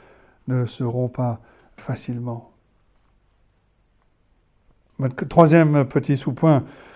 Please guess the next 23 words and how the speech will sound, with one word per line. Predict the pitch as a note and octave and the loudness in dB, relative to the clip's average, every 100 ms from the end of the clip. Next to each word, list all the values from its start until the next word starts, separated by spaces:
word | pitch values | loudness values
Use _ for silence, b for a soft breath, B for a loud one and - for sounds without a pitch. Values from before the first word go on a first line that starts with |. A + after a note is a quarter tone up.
| B | B
si | B - | B -2
le | C#3+ | 2
royaume | C3+ E3 F3+ F3 E3 | 6 8 8 8 6
est | D#3 | 4
ici | D#3 - D#3 | 2 4 2
en | C#3 | 4
partie, | C#3 - - E3 C3+ - - _ _ _ _ _ _ _ _ _ _ _ _ - | 2 0 0 0 0 -4 -14 _ _ _ _ _ _ _ _ _ _ _ _ -6
n'oublions | B2+ C#3+ C3+ | 0 2 2
pas | D3 C#3+ | 2 2
qu'il | C3+ | 0
y | B2+ | 0
a | C3 | 0
plus | C3 D#3 A#2+ - - _ b b b | 0 -2 -2 -6 -20 _ b b b
à | B2+ | -4
venir. | A#2+ B2+ C3+ B2 A2+ G#2 - - _ _ _ _ _ _ _ _ _ _ _ _ _ | -2 0 0 0 -2 -8 -18 -20 _ _ _ _ _ _ _ _ _ _ _ _ _
Le | - | -4
royaume | C3 D3 D3+ D3+ D3+ | 4 8 10 10 8
est | D3 | 6
arrivé. | D3 D#3+ D3+ D#3 - - _ _ _ _ _ _ _ _ - | 6 6 4 4 0 -10 _ _ _ _ _ _ _ _ -12
Les | |
pécheurs, | B2 D3 - F3 E3+ D#3 C#3+ - | 4 4 8 10 10 8 4 0
les | C3 | -6
prodigues | B2+ - E3+ F3+ F3+ D#3 C3 C3 | -2 4 6 8 6 6 2 -2